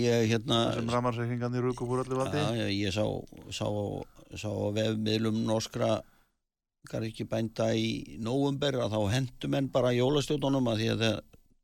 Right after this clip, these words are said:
Speaker 1: stóð ekki undir kostnaði að klára að lýsa þeir
Speaker 2: Já,
Speaker 1: fyrir
Speaker 2: já.
Speaker 1: jólin.
Speaker 2: Já.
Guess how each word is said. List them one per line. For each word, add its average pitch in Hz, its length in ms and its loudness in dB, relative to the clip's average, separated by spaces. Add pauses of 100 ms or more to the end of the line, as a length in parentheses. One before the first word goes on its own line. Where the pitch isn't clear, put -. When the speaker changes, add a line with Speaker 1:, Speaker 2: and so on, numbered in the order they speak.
Speaker 1:
stóð 110 260 0
ekki 107 220 0
undir - 260 -10
kostnaði 120 460 0
að 110 100 0
klára 117 240 4
að 110 80 2
lýsa 139 240 0
þeir 123 140 -4
Speaker 2:
Já, - 400 -8
Speaker 1:
fyrir 120 260 2
Speaker 2:
já. 120 80 2
Speaker 1:
jólin. 139 360 4
Speaker 2:
Já. 107 180 -4